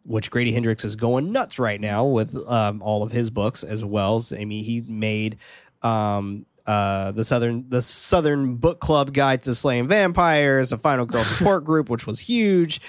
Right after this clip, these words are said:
Speaker 1: Uh, he made My Best Friend's Exorcism.
Speaker 2: Mm.
Speaker 1: Um, he made, uh, How to Sell, How to Sell a Haunted House. Like, he, he made all that stuff. So, like, and he helped write the screenplay for Mohawk, and I thought that was absolutely incredible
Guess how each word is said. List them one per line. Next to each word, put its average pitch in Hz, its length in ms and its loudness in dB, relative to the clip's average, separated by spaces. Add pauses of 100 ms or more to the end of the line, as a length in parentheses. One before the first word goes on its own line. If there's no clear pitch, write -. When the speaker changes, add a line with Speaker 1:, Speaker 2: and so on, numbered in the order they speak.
(300)
Speaker 1:
Uh, 123 100 0
he 151 180 2
made 180 200 4
My 135 200 2
Best 165 220 4
Friend's 143 280 0
Exorcism. 170 800 2 (260)
Speaker 2:
Mm. 190 220 0
Speaker 1:
Um, 123 400 2
he 127 160 0
made, 123 340 0
uh, 113 200 2
How 131 160 2
to 131 60 0
Sell, 131 360 0
How 135 160 0
to 131 80 0
Sell 127 180 0
a 117 60 0
Haunted 120 220 2
House. 160 340 4
Like, 165 100 2
he, 226 200 4
he 262 60 4
made 294 200 6
all 277 160 6
that 135 160 0
stuff. 107 240 -4
So, 170 180 4
like, 160 160 4 (380)
and 156 340 -2
he 165 360 2
helped 147 260 0
write 127 260 0
the 127 60 -10
screenplay 113 580 0
for 107 320 0
Mohawk, 117 460 0
and 110 260 -6
I 113 140 -2
thought 117 160 -2
that 110 100 -2
was 117 100 -2
absolutely 107 440 -4
incredible 107 420 -2